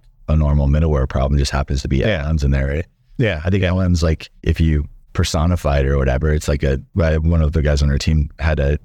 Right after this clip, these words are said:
Speaker 1: example where he was like, it's a ten-year-old who's can memorize any encyclopedia. He's got a set of them, but, like, has never left the house. So you still have to kind of, like, teach him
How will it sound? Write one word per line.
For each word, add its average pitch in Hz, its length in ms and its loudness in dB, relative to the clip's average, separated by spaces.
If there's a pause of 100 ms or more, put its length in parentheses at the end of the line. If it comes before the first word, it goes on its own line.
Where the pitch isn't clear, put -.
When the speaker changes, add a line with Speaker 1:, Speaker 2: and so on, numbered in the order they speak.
(120)
Speaker 1:
example 73 400 2
where 71 100 2
he 73 100 2
was 73 140 2
like, 73 180 0
it's - 300 -6 (640)
a 80 100 0
ten-year-old 76 560 0
who's 73 240 0 (240)
can 85 140 2
memorize 78 480 2
any 78 200 0
encyclopedia. 73 680 0
He's 76 100 0
got 73 120 0
a 73 40 0
set 82 240 0
of 82 60 0
them, 71 180 2
but, 78 160 0
like, 76 160 -2
has 78 140 2
never 73 260 0
left 73 200 -2
the 78 40 -4
house. 76 240 -4
So 78 60 -2
you 78 60 0
still 98 120 -2
have 87 60 -4
to 90 80 -2
kind 87 160 0
of, 73 40 0
like, 71 140 -4
teach 90 260 -4
him 78 240 -6